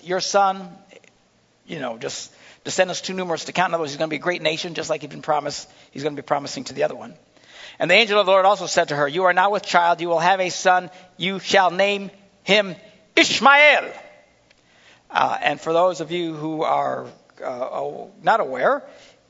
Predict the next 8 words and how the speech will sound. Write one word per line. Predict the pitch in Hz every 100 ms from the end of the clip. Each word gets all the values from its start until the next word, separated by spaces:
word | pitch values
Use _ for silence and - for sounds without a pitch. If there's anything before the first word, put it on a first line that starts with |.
| -
Ishmael | 294 - - - 156 147 131 117 165 311 269 - _ _ _ _ _ _ -
is | 143 151 139 - 131 - -
the | 151 156 147
father | - - 208 226 185 190 175
of | 156 151
the | 151
Islamic | 151 160 160 180 160 -
nations | 170 - 110 - -